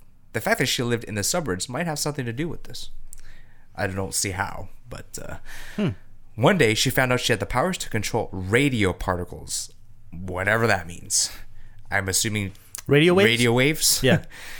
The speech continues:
Speaker 1: <laughs> I don't think radios emit particles.
Speaker 2: <laughs>
Speaker 1: Do, are waves particles? This is,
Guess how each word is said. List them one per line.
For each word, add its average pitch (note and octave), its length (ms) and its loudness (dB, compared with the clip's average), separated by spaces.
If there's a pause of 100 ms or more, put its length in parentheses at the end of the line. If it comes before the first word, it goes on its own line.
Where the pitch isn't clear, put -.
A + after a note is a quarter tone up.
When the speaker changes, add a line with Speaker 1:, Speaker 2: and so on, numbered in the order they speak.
(200)
Speaker 1:
<laughs> - 560 -16
I - 80 -4
don't A#2 100 0
think G#2 220 0
radios G2 360 0
emit F#2+ 380 -4
particles. - 680 -6 (340)
Speaker 2:
<laughs> - 340 -10
Speaker 1:
Do, F#3 340 2
are D3 140 8
waves G#3+ 340 4
particles? A3 640 2 (2000)
This F3+ 220 -2
is, E3+ 520 -2